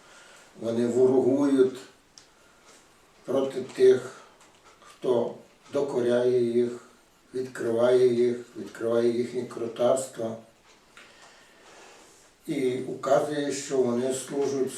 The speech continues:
сатані, противнику Божому і іменно противнику правди. Тому питання стоїть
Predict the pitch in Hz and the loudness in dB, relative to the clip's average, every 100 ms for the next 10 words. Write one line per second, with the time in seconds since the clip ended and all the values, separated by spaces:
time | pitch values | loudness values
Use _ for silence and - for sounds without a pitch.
0 | - 131 113 - 127 135 139 127 120 - | -8 -4 -4 -2 -4 -2 -2 -4 -6 -12
1 | - - - - - - - - - - | -18 -16 -16 -18 -20 -18 -20 -20 -20 -14
2 | - - - 139 120 113 117 - 196 - | -8 -8 -2 0 0 -2 -8 -10 -8 -8
3 | - - - _ _ _ - 107 127 127 | -12 -20 -20 _ _ _ -20 -2 2 4
4 | 135 151 143 143 - 123 120 110 - - | 2 -2 -4 -6 -8 -4 -2 -2 -8 -14
5 | - 101 127 127 117 110 - 117 117 135 | -18 -18 -12 -8 -6 -6 -8 -10 -8 -4
6 | 123 120 - - - 117 113 113 - - | -4 -4 -10 -14 -14 -6 -4 -6 -12 -18
7 | - - - _ _ _ _ - - - | -20 -20 -20 _ _ _ _ -20 -20 -20
8 | - - - - - - - 117 117 113 | -20 -20 -20 -20 -20 -20 -12 -6 -4 -4
9 | - 123 151 147 143 - - 123 135 | 0 -2 0 -6 -6 -8 -6 -6 -6